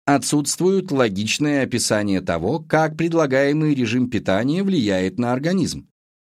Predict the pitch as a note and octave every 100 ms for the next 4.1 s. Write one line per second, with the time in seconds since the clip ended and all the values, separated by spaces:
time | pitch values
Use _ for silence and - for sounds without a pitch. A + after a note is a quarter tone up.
0 | - D#3+ F3 E3 D#3 D3+ C3 B2+ C#3+ E3
1 | F3+ F3 E3 D3 D3 A#2 A2+ D#3 D#3 C3
2 | B2 C3 B2+ B2 G#2+ F#2+ F2+ F2 F#2 B2
3 | E3+ F#3 A2 F#2 G2 A#2 A2+ A3 C#3 E2+